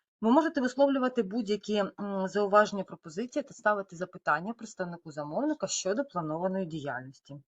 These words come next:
Якщо представник суб'єкта господарювання зможе вам відповісти на ваші запитання під час громадських слухань, він це зробить.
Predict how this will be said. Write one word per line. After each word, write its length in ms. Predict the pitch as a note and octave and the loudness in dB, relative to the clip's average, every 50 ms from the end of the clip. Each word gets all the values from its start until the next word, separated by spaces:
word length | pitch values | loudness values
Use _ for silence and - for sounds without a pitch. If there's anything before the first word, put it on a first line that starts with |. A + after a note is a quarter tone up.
| _ _ - | _ _ -4
Якщо 360 | F3 F#3+ F#3+ - - D#4 D#4 | -4 -4 -2 0 0 0 0
представник 480 | - D4+ C#4+ - - A3+ A3+ B3+ A#3+ | 0 -4 -6 -2 0 2 2 2 0
суб'єкта 380 | - - F#3+ A3 A#3+ A#3+ - A3+ | -2 -4 -2 -2 -2 0 0 -2
господарювання 800 | F#3+ F#3+ - - G3 E3+ E3+ - E3+ C#3+ E3 G3 B3 C#4 C#4+ A3 | -4 -4 -12 -14 -14 -14 -10 -10 -2 4 4 6 6 6 2 0
зможе 340 | G3 G3+ G3 F#3+ E3 F#3 | 2 0 0 0 0 0
вам 180 | E3+ E3+ F3 E3+ | 2 2 2 0
відповісти 520 | F3+ F#3 - - F3 F#3+ F#3 - - F#3 | 0 -8 -10 -8 -8 -8 -8 -6 -6 -6
на 120 | E3+ E3+ D#3+ | -4 -2 0
ваші 280 | D#3+ D#3+ - - D#3+ | 0 -2 -2 -4 -12
запитання 520 | D3+ E3 - D#3+ - - E3+ E3 D#3+ D#3+ D#3 _ | -12 -12 -12 -8 -2 0 2 2 2 -2 -6 _
під 120 | _ - | _ -8
час 180 | - F3+ E3 - | -6 -6 -6 -4
громадських 500 | D#3+ F3 E3+ D#3+ D3+ - - _ - - | -4 -4 -2 -2 -2 -4 -6 _ -20 -20
слухань, 380 | - - D3 D3+ - D#3 D3+ D#3+ | -16 -10 -10 -8 -8 -6 -6 -2
він 160 | A3+ A#3+ A#3 | -2 -2 -2
це 160 | - F#3 D3 | -2 -4 -4
зробить. 400 | C#3 D3 C3+ B2+ C3 F3 A#3+ | -2 -4 -4 -4 -4 -6 -10